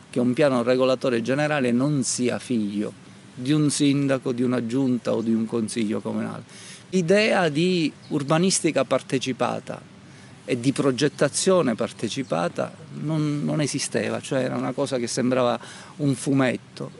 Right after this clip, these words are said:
e noi l'abbiamo messa in pratica. Come, dove, quando?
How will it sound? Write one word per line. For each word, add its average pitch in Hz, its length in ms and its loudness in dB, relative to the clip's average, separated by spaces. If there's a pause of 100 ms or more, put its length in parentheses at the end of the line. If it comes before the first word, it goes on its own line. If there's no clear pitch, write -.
e 175 120 -4
noi 156 240 0
l'abbiamo 123 300 2
messa 127 260 0
in 175 80 0
pratica. - 580 -10
Come, 135 380 0
dove, 127 300 0
quando? 120 480 -2